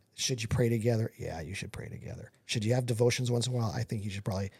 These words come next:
if not having devotions, at least talking about the Bible and Jesus. And of course,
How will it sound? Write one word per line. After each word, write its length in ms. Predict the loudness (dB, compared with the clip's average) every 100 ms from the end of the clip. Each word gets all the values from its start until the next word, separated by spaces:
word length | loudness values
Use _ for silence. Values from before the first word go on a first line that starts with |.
| _
if 160 | -6 2
not 200 | 2 4
having 200 | 2 2
devotions, 480 | 0 2 2 2 -2
at 80 | -2
least 200 | -2 -4
talking 520 | -2 0 0 -2 -2
about 400 | -2 -2 -4 -8 -18 _ -6
the 80 | -4
Bible 540 | -2 -2 -4 -4 -4
and 140 | -4 -4
Jesus. 560 | -4 -6 -6 -4 -4
And 180 | -6 -10 -14 -20 -16 -8
of 120 | -4
course, 500 | 2 2 2 -4 -6